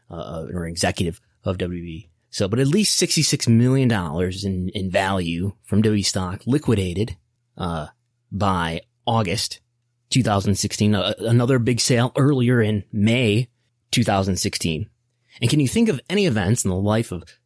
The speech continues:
somebody like Linda McMahon that she may have been needing millions and millions of dollars for?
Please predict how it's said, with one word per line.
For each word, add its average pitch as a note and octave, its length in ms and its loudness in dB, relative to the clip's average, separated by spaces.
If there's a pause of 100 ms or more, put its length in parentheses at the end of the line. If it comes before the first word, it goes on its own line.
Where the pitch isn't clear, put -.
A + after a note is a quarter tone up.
(120)
somebody C#3+ 300 2
like A2+ 160 2
Linda A2+ 240 4
McMahon F#2+ 440 0 (480)
that F#2+ 120 -2
she G#2+ 120 0
may B2 180 2
have C#3+ 100 2
been A#2 240 4
needing A2 540 4 (400)
millions B2+ 360 4
and A2 120 6
millions G2+ 260 2
of F#2 60 -2
dollars G2+ 400 0
for? - 260 -8